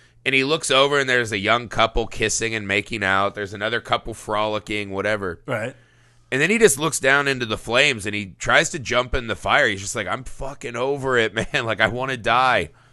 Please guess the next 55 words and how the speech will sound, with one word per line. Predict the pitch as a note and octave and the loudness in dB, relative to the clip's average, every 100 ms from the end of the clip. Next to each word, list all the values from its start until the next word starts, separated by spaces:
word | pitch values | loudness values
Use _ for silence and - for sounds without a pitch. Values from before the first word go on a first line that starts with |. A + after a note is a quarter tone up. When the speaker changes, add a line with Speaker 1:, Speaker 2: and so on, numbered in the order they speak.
| _ _ - | _ _ -10
Speaker 1:
And | A2+ | -2
the | C3+ | 4
doc's | D3+ E3 C#3+ | 6 6 2
just | C3 | -4
like, | A2+ | -4
"Chill | - A#2 C3 | -4 -2 2
out, | B2 | 2
chill | - B2 | 0 2
out, | A#2+ A2 | 2 0
go | |
back | A2+ A2+ G#2+ | -2 -2 -4
to | |
your | A#2 | -8
cabin." | A2+ G#2+ G#2 G#2 G2+ _ _ _ _ - | -2 -2 -2 -6 -10 _ _ _ _ -6
And | D3+ | 2
the | D#3+ | 4
others | F#3 F#3 C#3+ | 4 2 0
are | C#3+ | 0
like, | C#3 B2 | 0 2
"Oh, | D3 C#3 | 6 6
he's | D3+ | 4
just | D#3 - | 0 -8
a | |
fucking | - B2+ - A2+ | -2 -2 -2 -6
crazy. | - G#2 G2 F#2 | -2 0 0 -4
That's | F2+ F#2 G#2 | -4 -4 -4
what | F#2 | -6
he | |
does." | F2 G#2+ A2 F#2 - _ _ - _ _ _ - | -4 -2 -2 -4 -14 _ _ -20 _ _ _ 2
But | E3 | 6
I | |
was | G3+ | 6
like, | F3 C3 | 4 0
"Man, | D#3+ G3 | -2 -2
imagine | E3 E3+ F#3 D#3+ D#3+ | -2 -2 -2 -4 -8
this | D3 | -8
guy, | - C3+ B2+ | -2 2 4
like, | A#2+ G#2+ | 4 0
this | B2+ - | -2 -4
is | E3 | -4
his | C3+ | -4
last | B2 B2+ B2 - | 2 4 4 0
resort | A2+ A#2 B2 A#2 | -4 0 2 0
trying | - A2+ A2 G#2+ | 0 2 2 0
to | |
figure | - G#2+ G2 | -6 -4 0
it | G#2 | 4
out." | D3 | 4
And | B2+ | 4
he's | A2+ G#2+ | 0 -2
just | A#2 - | -2 -2
surrounded | B2 A2+ B2+ C3+ A#2 | 2 6 6 6 4
by | A#2 | 6
other | A#2 A2+ G#2+ | 6 2 -2
people | A#2+ A#2 A#2 A2+ G#2 | -4 -2 2 4 2